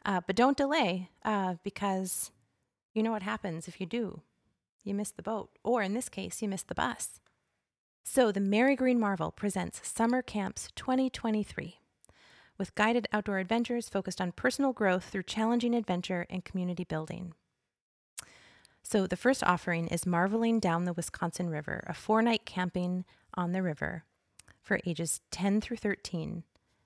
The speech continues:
July thirty-first through August fourth, led by Justice Grenier, P R W S alum, an outdoor enthusiast.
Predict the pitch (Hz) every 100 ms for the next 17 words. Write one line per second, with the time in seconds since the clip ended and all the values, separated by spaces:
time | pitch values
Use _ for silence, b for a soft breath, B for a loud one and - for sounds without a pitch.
0 | - 196 170 160 185 196 214 240 - 180
1 | - 170 208 - 180 214 - - _ _
2 | _ 196 185 208 196 175 - - - 294
3 | 254 - _ _ _ - 202 175 170 165
4 | 165 - 185 220 277 269 _ _ _ _
5 | _ - b b b b - 190 175 165
6 | 160 165 220 175 - - -